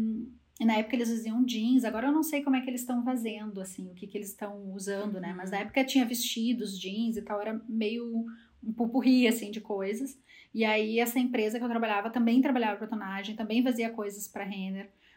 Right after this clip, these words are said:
Speaker 1: Mas eram
Speaker 2: Aham.
Speaker 1: tudo empresas menores, assim, sabe? Que, sei lá, devia ter no máximo quinze funcionários.
Speaker 2: Sim.
Speaker 1: Então, não tinha muitas vagas. Na época, eu também, ah, eu não que-, não saía de Grande Porto Alegre, assim, né? Não dava pra ficar, por exemplo, indo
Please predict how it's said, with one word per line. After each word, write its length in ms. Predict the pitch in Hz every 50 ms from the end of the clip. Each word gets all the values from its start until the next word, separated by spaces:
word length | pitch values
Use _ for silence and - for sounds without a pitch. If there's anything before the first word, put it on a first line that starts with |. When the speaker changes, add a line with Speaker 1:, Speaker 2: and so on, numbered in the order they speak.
| _ _
Speaker 1:
Mas 160 | 208 214 214
eram 180 | 220 233 240 269
Speaker 2:
Aham. 100 | 262 -
Speaker 1:
tudo 240 | - 277 285 269 330
empresas 500 | 349 - - 285 262 262 254 262 269 262
menores, 760 | 269 262 269 262 262 269 254 247 247 240 226 214 196 185 180
assim, 300 | 180 - - 185 185 180
sabe? 400 | 175 - 196 175 175 180 190 214
Que, 100 | - 226
sei 180 | 220 - 226 220
lá, 180 | 214 208 196 190
devia 240 | 185 185 190 190
ter 240 | 190 - 196 202 208
no 100 | 214 214
máximo 440 | 214 202 196 208 208 - - 240 226
quinze 340 | - 247 240 240 226 247 240
funcionários. 960 | - - 226 226 - 226 208 202 185 180 175 180 180 - - - - - _ _ _ _ _ _ _ _
Speaker 2:
Sim. 480 | - - - 240 208 196 196 190 196 196 _ _ _ _ _ _ _ - - - - - - _ _
Speaker 1:
Então, 600 | - 208 214 220 - - 220 202 202 214 214 220 226
não 220 | 226 233 240 277
tinha 380 | - - - 285 277 285 294 277
muitas 360 | 254 240 233 - 233 214 202
vagas. 480 | 208 196 185 185 190 202 208 226 220 226
Na 160 | 220 214 208
época, 300 | 202 208 214 - - 240
eu 120 | 220 220 226
também, 680 | 240 220 214 208 208 214 214 214 214 208 202 196 - -
ah, 480 | 196 190 190 190 190 185 180 180 180 180 185 - _ _ _ _
eu 80 | - 208
não 100 | 214 220
que-, 120 | 220 262 254
não 200 | 233 220 220 226
saía 360 | - - 240 220 226 247 240
de 100 | 233 247
Grande 320 | 226 220 220 214 214 226
Porto 240 | 226 226 220 - -
Alegre, 460 | 214 196 190 180 185 208 214 208 180
assim, 320 | 175 175 - - 196 190 196
né? 160 | 196 175 175
Não 120 | 175 180 190
dava 260 | 190 196 208 208 220
pra 160 | 220 - 196 185
ficar, 380 | - - - 214 185 190 185
por 80 | - 190
exemplo, 360 | 185 190 185 185 190 196 190
indo 440 | 190 190 196 196 190 185 175 -